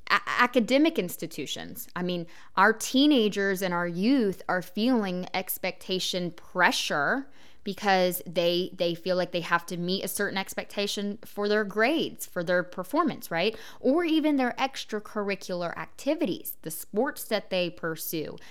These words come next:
you know, fitting in there. And then, of course, still an external source, let's not forget our romantic partners. They may have expectations about how we communicate, or they may have expectations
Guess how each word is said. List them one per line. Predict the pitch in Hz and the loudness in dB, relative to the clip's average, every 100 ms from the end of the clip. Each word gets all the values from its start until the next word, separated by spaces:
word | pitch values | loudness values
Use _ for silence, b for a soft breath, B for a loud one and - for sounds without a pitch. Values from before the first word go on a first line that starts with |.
| B | B
you | 175 | -6
know, | 165 | -4
fitting | - - 196 220 226 | -4 2 8 8 6
in | 220 214 220 226 | 2 2 2 0
there. | 226 196 269 269 - - b b b b | -2 0 0 0 -2 -8 b b b b
And | - 233 | 2 6
then, | 262 | 6
of | 277 - | 2 -2
course, | - 226 220 - - - | -2 0 0 -4 -12 -16
still | - - - 226 | -8 -6 2 4
an | 220 208 - | 4 2 -4
external | 214 - - 190 175 | -6 -4 -4 -2 -2
source, | 165 - 240 196 147 170 - - | -4 -2 0 2 0 -4 -10 -8
let's | 190 214 - | -2 -2 -2
not | 208 175 - - | 0 0 -2 -6
forget | 170 160 196 175 160 - - - | -10 -2 2 2 0 -4 -18 -6
our | 180 175 | -2 2
romantic | 175 185 240 349 294 226 | 2 2 2 2 -2 -6
partners. | - 160 - 57 - - - - b b b b b | -4 -4 -4 -14 -10 -12 -12 -18 b b b b b
They | 175 175 180 233 | -4 2 4 4
may | 262 254 233 | 4 4 2
have | 220 208 | 2 0
expectations | 196 202 - 202 - - 180 - 185 | 0 -4 -2 -6 -6 -8 -6 -4 -6
about | 170 170 - | -2 -2 0
how | 170 160 | 0 0
we | 170 | 0
communicate, | - 214 240 320 349 - 160 - - B B | -2 0 2 2 0 -4 -10 -10 -14 B B
or | - 262 | -4 -2
they | 170 170 | 0 0
may | 196 214 | 2 0
have | 233 220 | 0 0
expectations | 214 220 214 - 226 214 202 185 | 0 -2 -6 -6 -4 -2 -2 -4